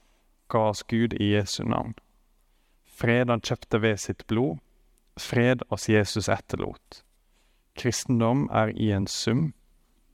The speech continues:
fredens evangelium." Og be litt i dag.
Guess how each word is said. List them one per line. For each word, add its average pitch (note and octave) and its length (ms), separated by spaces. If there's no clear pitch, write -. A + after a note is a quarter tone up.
fredens G#2+ 720
evangelium." G2 500
Og - 100
be F#2+ 160
litt F2 240
i - 80
dag. - 220